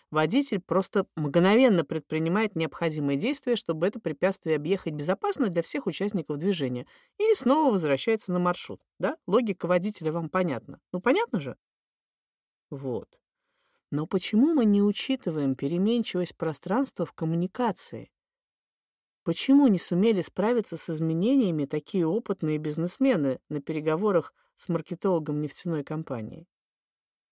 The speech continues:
Вот об этом я узнала через несколько лет, когда на этом тренинге "Зеркало" случайно оказалась та самая девочка-менеджер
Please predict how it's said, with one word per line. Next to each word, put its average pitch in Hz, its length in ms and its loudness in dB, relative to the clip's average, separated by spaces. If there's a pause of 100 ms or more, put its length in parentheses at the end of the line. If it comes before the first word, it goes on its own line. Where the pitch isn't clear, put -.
(120)
Вот 165 300 6
об 165 140 0
этом 240 220 2
я 165 160 2
узнала 190 320 2
через 151 240 -4
несколько 160 480 -4
лет, 226 260 -6 (460)
когда 180 260 0
на 170 340 0
этом 180 300 -2
тренинге 165 540 -2
"Зеркало" 190 420 -2
случайно 170 600 -4 (200)
оказалась 165 500 -2
та 170 160 0
самая 156 380 0
девочка-менеджер 160 920 -2